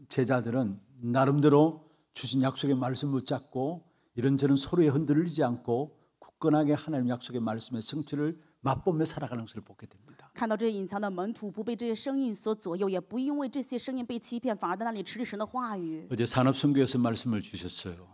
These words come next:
Speaker 2: 昨天产业信息的时候给我们这样的话语。
Speaker 1: 거의 사람들은 사람 때문에,
Speaker 2: 大部分的人都是因为人，
Speaker 1: 일 때문에,
Speaker 2: 因为事情，
Speaker 1: 환경들 때문에,
Speaker 2: 因为环境，
Speaker 1: 여러 상황들 때문에
Speaker 2: 因为各样的状况，
Speaker 1: 흔들린다라는 거.
Speaker 2: 去动摇。
Speaker 1: 구십구점구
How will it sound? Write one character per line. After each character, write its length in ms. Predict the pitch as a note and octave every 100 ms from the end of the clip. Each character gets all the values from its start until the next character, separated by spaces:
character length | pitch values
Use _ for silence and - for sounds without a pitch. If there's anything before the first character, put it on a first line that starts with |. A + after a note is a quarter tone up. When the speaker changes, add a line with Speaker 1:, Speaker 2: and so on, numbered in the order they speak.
| _
Speaker 2:
昨 120 | G#3
天 160 | G#3+ A#3+
产 160 | A#3 F#3
业 80 | G3+
信 160 | C#4
息 80 | A#3
的 60 | A#3
时 80 | G#3
候 40 |
给 100 | G3
我 60 | F#3+
们 80 | E3+
这 80 |
样 100 | A3+
的 60 | F#3
话 140 | -
语。 20 | F#3
Speaker 1:
거의 260 | D3+ F3
사람들은 800 | - C3 C#3 C3+ C3 B2+ A#2 G#2+
사람 420 | - - C3+ D#3 D3+
때문에, 380 | B2+ G2 F2 E2+ _ _ _ _
Speaker 2:
大 160 | - A#3+
部 120 | A3
分 120 | G#3 G#3
的 60 |
人 100 | F#3
都 100 | F#3
是 100 | A3 A#3
因 140 | A3+
为 140 | G#3+
人， 240 | F3+ D3 D3+
Speaker 1:
일 140 | D3
때문에, 480 | F#3 D#3 C3 G2 - _ _
Speaker 2:
因 140 | A3
为 80 | A#3
事 320 | G#3+ - C4
情， 400 | F#3+ - F3+ E3+
Speaker 1:
환경들 580 | F3 C3+ C#3 F3+ E3+ D3
때문에, 300 | - E2+ E2 F#2+
Speaker 2:
因 80 | G#3+
为 80 | A3+
环 360 | G#3+ F#3 F#3 F#3
境， 380 | A3+ G#3+ F#3 F3+
Speaker 1:
여러 240 | B2 D3
상황들 600 | D3 - E3 F#3+ F#3 -
때문에 280 | A#2 F#2+ F#2+
Speaker 2:
因 100 | A3
为 60 | A#3+
各 140 | C#4 C#4
样 100 | A3
的 60 |
状 320 | G#3+ C4 A#3 F#3+
况， 380 | - A3+ G3 F#3
Speaker 1:
흔들린다라는 960 | C3 A#2+ B2 A#2+ C3 A#2 F#2 F2 F2+
거. 120 | - - -
Speaker 2:
去 160 | -
动 320 | A3+ G#3+ F#3 E3+
摇。 300 | D#3+ D#3+ E3 F3
Speaker 1:
구십구점구 760 | - C#3 - - F3+ F#3 F3 E3+